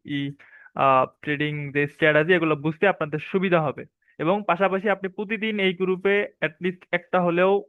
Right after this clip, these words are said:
আশি থেকে, আহ, ষাট থেকে আশি পিপসের ট্রেড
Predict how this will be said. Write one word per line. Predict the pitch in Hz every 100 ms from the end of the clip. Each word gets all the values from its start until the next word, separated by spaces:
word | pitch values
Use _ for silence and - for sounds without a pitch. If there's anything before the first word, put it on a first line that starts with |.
| _
আশি | 156 151 170
থেকে, | 175 165 180 175 - -
আহ, | 139 139 - -
ষাট | 165 -
থেকে | 170 175
আশি | 160 -
পিপসের | 175 175 - 175 156 _ _ _ -
ট্রেড | 175